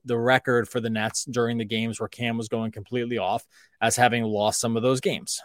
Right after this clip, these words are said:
Um, that's true. There's definitely context around that stuff because of who he was playing on the court with and who some of the other guys were. The win-loss record is the win-loss record. I can't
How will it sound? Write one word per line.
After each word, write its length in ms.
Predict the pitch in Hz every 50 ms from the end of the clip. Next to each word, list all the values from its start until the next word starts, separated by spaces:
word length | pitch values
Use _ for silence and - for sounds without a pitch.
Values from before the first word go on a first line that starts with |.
| - -
Um, 400 | 113 117 117 110 107 107 107 - _ _ -
that's 180 | 139 143 - -
true. 360 | - 147 131 127 160 160 151 -
There's 160 | 127 110 -
definitely 460 | - - 117 113 - 139 123 127 120
context 640 | - - - 123 113 117 110 - 120 117 - - -
around 280 | 117 113 113 110 110 110
that 200 | 107 107 - -
stuff 300 | - 110 113 127 - -
because 400 | - 107 - 120 117 113 107 - _ - - - _ _ -
of 100 | 113 87
who 240 | 90 135 135 127
he 140 | 113 123 123
was 280 | 117 113 110 101 - - _ _ _ _ _ _ _ _ _
playing 360 | - - 131 123 123 120 120
on 80 | 120 113
the 60 | 110
court 300 | - - 120 120 117 104
with 220 | 110 117 123 127
and 80 | 127 92
who 160 | 87 120 120
some 180 | - - 120 110
of 60 | 110
the 140 | 113 117 113
other 160 | 110 110 107
guys 440 | 104 107 107 107 104 101 98 - - _ - - _ _ _ _ _ _
were. 420 | - 135 180 196 165 151 156 165 160
The 160 | 151 139 127
win-loss 720 | 113 113 107 110 127 139 135 131 123 120 123 120 - -
record 320 | 127 120 113 - 127 120 113
is 240 | - 135 131 117 110
the 80 | 117
win-loss 440 | 117 131 123 117 117 110 101 - -
record. 280 | 101 101 - 143 131 131
I 80 | 113
can't 280 | - - 113 107 -